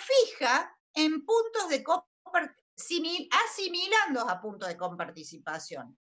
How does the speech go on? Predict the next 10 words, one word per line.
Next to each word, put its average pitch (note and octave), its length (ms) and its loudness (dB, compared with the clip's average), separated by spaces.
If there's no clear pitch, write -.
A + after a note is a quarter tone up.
No A4 380 2
como F#3+ 280 -2
coparticipación. D3+ 1040 -6
Por D4 200 2
un G4+ 80 -4
lado G#4 340 2
está F4 240 0
la E4+ 140 0
coparticipación A3 1080 -4
secundaria B3+ 960 0